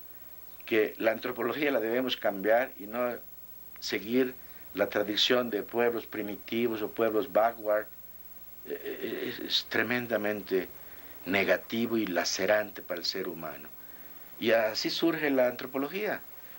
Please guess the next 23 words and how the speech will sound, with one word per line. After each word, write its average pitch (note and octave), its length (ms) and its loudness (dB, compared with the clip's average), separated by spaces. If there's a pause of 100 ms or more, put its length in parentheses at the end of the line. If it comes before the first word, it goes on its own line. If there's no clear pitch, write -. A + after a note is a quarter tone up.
(280)
Eh, F2 180 0
es - 140 2
una C3+ 140 6
ideología C#3+ 500 2
del A#2+ 120 -4
siglo C3 240 -2
diecinueve, C#3 640 2 (500)
y G2+ 80 -2
entonces B2 460 0
África B2+ 560 0
y G#2+ 60 -4
los A2 180 -6
indios C3 400 -2 (360)
son A#2 240 0
primitivos, B2 720 2
son A2 240 2
backward A#2 440 2 (440)
ante A#2 540 0
la F#2 340 4
Victorian G#2+ 640 -2 (540)
Society A#2+ 840 0 (200)
de A#2 80 -6
Europa. D#3 500 -4